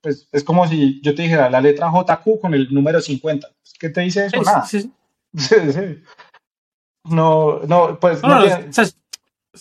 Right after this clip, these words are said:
Speaker 2: sí, lo decía por eso, ¿no? Porque a veces cuando la gente se va a la nube la primera vez, el tema de las regiones, el estar distribuido, el que tus datos de repente están en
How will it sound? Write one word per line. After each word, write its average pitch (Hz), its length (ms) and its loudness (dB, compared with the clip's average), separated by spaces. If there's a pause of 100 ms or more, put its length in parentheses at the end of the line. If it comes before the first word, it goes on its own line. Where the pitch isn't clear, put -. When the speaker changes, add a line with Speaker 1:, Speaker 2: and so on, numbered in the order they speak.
(380)
Speaker 2:
sí, 240 140 -10
lo 208 120 0
decía 220 200 2
por 226 120 4
eso, 202 160 0
¿no? 240 80 0
Porque 196 200 -4
a 180 40 0
veces 190 320 0
cuando 165 240 -6
la 156 40 -8
gente 190 180 -4
se 208 100 -6
va 214 80 0
a 202 40 0
la 202 60 2
nube 202 140 0
la 185 120 2
primera 175 280 -2
vez, 208 200 -6 (300)
el 151 160 -10
tema 180 240 2
de 185 60 2
las 170 140 2
regiones, 185 800 -2
el 160 80 -8
estar 170 200 -8
distribuido, 175 760 -4
el 175 80 0
que 156 120 -6
tus 143 180 -6
datos 180 360 -2
de 175 100 -6
repente 165 360 -4
están 165 320 -6
en 170 80 -14